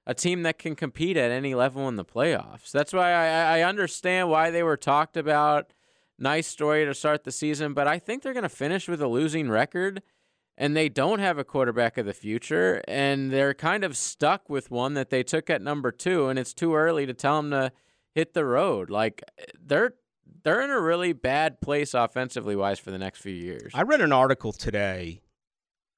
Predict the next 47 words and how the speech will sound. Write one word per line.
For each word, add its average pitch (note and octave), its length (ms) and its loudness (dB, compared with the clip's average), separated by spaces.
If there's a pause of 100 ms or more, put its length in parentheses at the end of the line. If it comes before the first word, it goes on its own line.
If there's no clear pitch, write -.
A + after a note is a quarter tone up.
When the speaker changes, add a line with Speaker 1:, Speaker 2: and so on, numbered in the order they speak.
(260)
Speaker 2:
I - 40 -20 (240)
think F#3+ 260 -8
it G3 120 -6
was C#3+ 180 -8
Bill B2 240 -6
Barnwell. F2+ 760 -8 (1040)
Uh, G2+ 220 -4
is G2+ 100 -8
that C#3+ 140 0
the E3+ 60 -8
guy E3 180 4
at D#3+ 80 -2
E D#3+ 100 -2
S D#3 140 -4
P D3+ 160 -6
N? D3 220 -4
I, A2+ 180 -2
I B2 120 0
may C3 220 0
be C3 120 -6
getting A2+ 220 -4
it F#2 100 -12
wrong. F2 300 -12 (1200)
Uh, A#2+ 300 -4
but D3+ 200 4
anyway, A#2+ 420 0 (260)
I A#2+ 60 -2
need C3+ 200 0
to - 40 -10
take A#2 120 -2
a G2+ 40 -6
break F#2+ 280 -6
here. D2 200 -12 (340)
Um, A2+ 360 0 (420)
Speaker 1:
Yeah, B2 260 0
he C3 220 -6
hit C3 260 -4
tw-, C3+ 420 -6
two D3+ 140 -4
thousand C#3+ 380 -2
twenty-three B2+ 520 -6
quarterbacks. A#2+ 800 -4
Speaker 2:
Yeah, - 60 -20
Bill C4 160 8
Barnwell. E3 420 6
He A#3 200 2
had, G#3+ 200 4